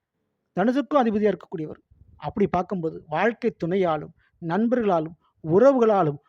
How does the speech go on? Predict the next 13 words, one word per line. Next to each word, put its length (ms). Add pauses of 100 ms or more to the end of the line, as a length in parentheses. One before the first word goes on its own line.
(120)
உங்களுக்கு 520
கிடைக்க 380
வேண்டிய 300 (100)
பணம் 340 (460)
கிடைத்தே 540 (100)
தீரும். 260 (420)
வேலை 360
தொழிலில் 540
வெற்றியும் 400
லாபமும் 400
கிடைக்கும். 400 (480)
மிக 220
முக்கியமா, 520